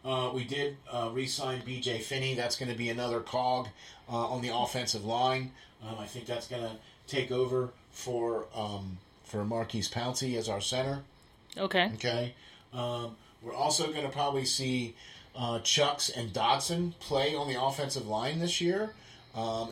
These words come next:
Speaker 1: and I think DeCastro is still re-signed until next year. I can't remember on, on that, uh, or what's going on with that. Um, I do like that we were able to re-sign Cam Sutton.
Speaker 2: Okay.
Speaker 1: That's gonna help. Um, getting Devin Bush back from injury, that's gonna really help.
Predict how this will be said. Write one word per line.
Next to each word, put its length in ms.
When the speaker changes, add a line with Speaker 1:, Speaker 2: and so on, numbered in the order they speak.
Speaker 1:
and 160
I 40
think 240
DeCastro 640
is 100
still 260
re-signed 480
until 240
next 360
year. 280
I 60
can't 340
remember 520
on, 300
on 180
that, 280
uh, 240
or 80
what's 200
going 220
on 120
with 140
that. 240
Um, 100
I 220
do 240
like 340
that 140
we 120
were 140
able 220
to 60
re-sign 540
Cam 280
Sutton. 440
Speaker 2:
Okay. 360
Speaker 1:
That's 220
gonna 180
help. 340
Um, 340
getting 280
Devin 320
Bush 240
back 240
from 160
injury, 400
that's 240
gonna 220
really 440
help. 340